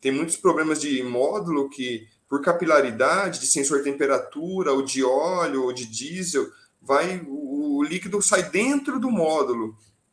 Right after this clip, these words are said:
né? E eu falava, "Nossa, eu sempre apanho com isso." Ele falou assim, Rapaz, lá em Minas Gerais, a gente usa óleo de banana.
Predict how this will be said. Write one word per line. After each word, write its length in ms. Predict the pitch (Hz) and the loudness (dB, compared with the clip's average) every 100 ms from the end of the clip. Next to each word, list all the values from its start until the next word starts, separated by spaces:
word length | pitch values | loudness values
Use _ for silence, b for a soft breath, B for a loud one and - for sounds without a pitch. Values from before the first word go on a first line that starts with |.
| _ _ _ - | _ _ _ -10
né? 200 | 131 143 b b | -8 -8 b b
E 60 | 139 | -2
eu 60 | |
falava, 260 | 143 165 160 | 2 4 4
"Nossa, 340 | 160 165 170 | 2 2 2
eu 40 | 131 | 2
sempre 460 | 156 - - - - | 0 0 -4 -6 -4
apanho 560 | 170 170 156 160 156 | -4 -2 -2 -2 -2
com 180 | 143 139 | -4 -4
isso." 420 | 127 127 - - B B _ | -2 0 0 0 B B _
Ele 100 | 104 - | -12 -6
falou 160 | 208 | -2
assim, 200 | 202 208 | -2 -2
Rapaz, 1120 | 196 214 - 156 170 190 190 170 131 - - b b _ 143 | -4 -8 -8 -8 -4 -4 -6 -6 -6 -8 -10 b b _ 0
lá 140 | 170 | 2
em 80 | 196 | 2
Minas 280 | 190 196 190 | 0 0 2
Gerais, 840 | 165 143 139 160 185 143 135 - | 4 4 4 2 2 0 -2 -2
a 80 | - | -2
gente 460 | 151 156 165 170 165 | -2 -2 -2 0 2
usa 420 | 160 170 170 156 | 2 2 2 0
óleo 320 | 147 156 185 185 | 2 2 2 0
de 120 | 190 | 0
banana. 800 | 180 214 156 127 143 151 127 | 2 2 2 0 -2 -2 -6